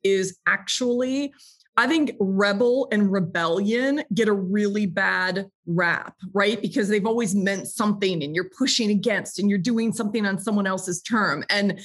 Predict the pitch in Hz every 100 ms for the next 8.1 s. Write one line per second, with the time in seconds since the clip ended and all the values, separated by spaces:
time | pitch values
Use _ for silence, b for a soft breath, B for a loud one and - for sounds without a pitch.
0 | B B 240 254 269 262 247 240 233 285
1 | 254 254 240 220 226 240 233 233 214 262
2 | - - 277 - 240 202 226 262 269 247
3 | 240 - 208 - 220 285 302 311 B B
4 | 294 220 254 208 254 294 - 262 269 269
5 | 226 247 208 254 339 240 165 - - b
6 | b 240 277 247 277 262 262 - 247 277
7 | 277 214 - 220 202 190 185 - 214 220